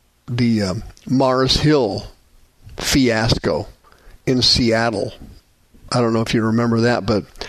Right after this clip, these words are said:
a guy named Mark Driscoll had monumental integrity issues. And they abs-, they, they absorbed that system there. Mark Driscoll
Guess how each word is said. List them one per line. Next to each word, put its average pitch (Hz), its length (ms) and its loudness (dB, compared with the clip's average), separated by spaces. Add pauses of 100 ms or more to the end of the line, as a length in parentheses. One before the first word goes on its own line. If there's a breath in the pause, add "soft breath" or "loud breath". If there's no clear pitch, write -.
(140 loud breath)
a 131 100 -2
guy 135 200 2
named 120 220 2
Mark 123 480 0
Driscoll 123 580 -2 (640 loud breath)
had 120 380 0 (160)
monumental 131 1200 2 (120)
integrity 117 720 0
issues. - 640 -4 (1400 soft breath)
And 120 560 0 (1400 loud breath)
they 139 260 2
abs-, 117 300 0
they, 135 320 4
they 139 180 2
absorbed 123 560 2
that 117 180 0
system 127 500 0
there. 90 280 -4 (380 loud breath)
Mark 143 280 -2
Driscoll 123 640 0